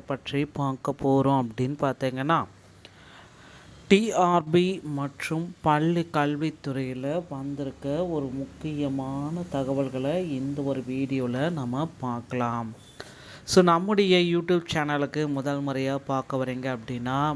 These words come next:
மறக்காம ஒரு சப்ஸ்கிரைப் and பெல்ல கிளிக் பண்ணி வச்சுக்கோங்க. So, இன்னைக்கு நாம ஒரு இரண்டு வகையான விஷயங்களை முதுகலை பட்டதாரியில பார்க்கலாம். So,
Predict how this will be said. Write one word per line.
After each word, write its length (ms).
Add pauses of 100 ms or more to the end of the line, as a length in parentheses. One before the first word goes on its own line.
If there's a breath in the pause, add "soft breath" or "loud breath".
மறக்காம 760
ஒரு 200 (120)
சப்ஸ்கிரைப் 420
and 200
பெல்ல 340
கிளிக் 220
பண்ணி 160
வச்சுக்கோங்க. 640 (680 loud breath)
So, 300
இன்னைக்கு 680
நாம 340
ஒரு 240
இரண்டு 360
வகையான 840
விஷயங்களை 600
முதுகலை 600
பட்டதாரியில 560 (160)
பார்க்கலாம். 400 (600 loud breath)
So, 200